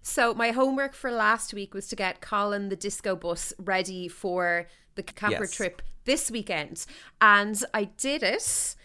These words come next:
Speaker 1: Um,
Speaker 2: Mm-hmm.
Speaker 1: he got, like, fully, uh, sorted
Speaker 2: Oh.
Speaker 1: and he is stocked up, ready to go. I did a test sleep 'cause I wanted to kinda do a temperature check
Speaker 2: Mm-hmm.
Speaker 1: over the weekend,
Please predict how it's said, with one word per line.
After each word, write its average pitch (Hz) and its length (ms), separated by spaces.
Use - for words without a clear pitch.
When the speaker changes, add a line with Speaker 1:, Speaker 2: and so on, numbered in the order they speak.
Speaker 1:
Um, 131 100
Speaker 2:
Mm-hmm. 196 240
Speaker 1:
he 220 80
got, 208 220
like, 202 160
fully, 247 840
uh, 190 200
sorted 226 1000
Speaker 2:
Oh. 190 40
Speaker 1:
and 185 540
he - 280
is 180 120
stocked 214 440
up, 202 180
ready 208 200
to - 100
go. 196 300
I - 140
did 190 240
a 185 80
test - 420
sleep 233 560
'cause 208 160
I 196 60
wanted 190 240
to 214 80
kinda 190 200
do 185 180
a 175 40
temperature 190 540
check 170 260
Speaker 2:
Mm-hmm. 107 240
Speaker 1:
over 185 220
the 175 100
weekend, 175 560